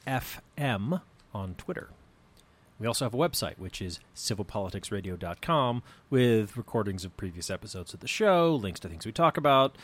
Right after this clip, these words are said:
other assorted knickknacks. Um, why don't we have an Instagram? I mean, you know,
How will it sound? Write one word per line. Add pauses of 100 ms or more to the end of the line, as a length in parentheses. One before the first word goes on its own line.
(240)
other
assorted
knickknacks. (1040)
Um, (1040)
why
don't
we
have
an
Instagram?
I
mean,
you
know,